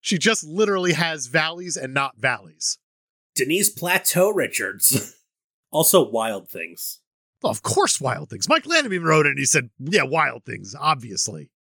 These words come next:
Speaker 2: It depends on what kind of peak you're, you're talking about, I guess.
Speaker 1: We, again, not peak, valley and non-valley.
Speaker 2: <laughs>
Speaker 1: Last question we have is Phil Hot Take Hawkins. He asks, "What's the craziest thing you've done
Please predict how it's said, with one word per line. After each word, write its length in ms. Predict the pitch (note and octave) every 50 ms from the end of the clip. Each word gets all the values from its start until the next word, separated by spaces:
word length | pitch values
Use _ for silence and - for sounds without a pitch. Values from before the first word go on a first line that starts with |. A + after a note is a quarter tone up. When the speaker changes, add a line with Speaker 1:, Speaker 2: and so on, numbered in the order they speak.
| _ _ _ _ -
Speaker 2:
It 120 | F3 F3
depends 260 | A3+ G#3 B3+ C4 G#3+
on 80 | A3 G3+
what 120 | F3 E3
kind 140 | - E3 D3
of 80 | C3 -
peak 280 | - C#3+ C3 B2 -
you're, 180 | A#2 G#2 G#2 G2+ -
you're 160 | - A#2 G#2+
talking 340 | - - G#2+ F2+ E2+ - F#2+
about, 240 | G2 - - - -
I 80 | - - _ -
guess. 300 | - - - - - _ _ _ _ G#3 G3+ G3
Speaker 1:
We, 200 | D#3+ D3+ D3+ C#3+ _ -
again, 240 | D3+ C3 D#3 E3 C3+
not 220 | B2+ C#3 F3 - -
peak, 240 | A#2+ B2 B2+ - -
valley 300 | A#2 A2 A2+ B2 C3 C#3+
and 80 | D3+
non-valley. 480 | D3+ C3+ A2 F#2 F2+ D#2+ D#2 F2 F#2 _ _ _ _ _ _ _ _ -
Speaker 2:
<laughs> 1600 | - - - E3 - - - E3 - - F#3 F3 - - F3 - - - - - _ - F3+ _ _ _ _ _ _ _ _ -
Speaker 1:
Last 220 | E3+ F#3 F#3 -
question 200 | - G3 - -
we 60 | F3+ E3
have 240 | G3 G3+ F#3+ F3+
is 360 | - - C4+ D4+ A#3 G3 F3+ -
Phil 180 | - A#3 G3+ D#3
Hot 240 | B2 E3+ E3 D#3 -
Take 220 | E3+ D#3+ C3+ -
Hawkins. 500 | C#3+ D3 D3 D3 - D#3 C#3+ D3 C#3+ - _ _ _ _ _ _ _ -
He 180 | - E4+ F4
asks, 640 | B3+ F#3+ C#3 A#2 - - - - - - - - _ _ _ _ _ _ _ _ -
"What's 260 | C#3+ G#3 D#4 - -
the 140 | - - C#4+
craziest 600 | - - A3 G#3 A3+ A3+ - A#3+ A#3 G#3 - -
thing 200 | - G#3 G3 F#3
you've 280 | F#3 F#3 F3+ D3+ C#3+
done 440 | C3+ G#3 F#3 D3 B2 A#2 A#2 B2 A#2+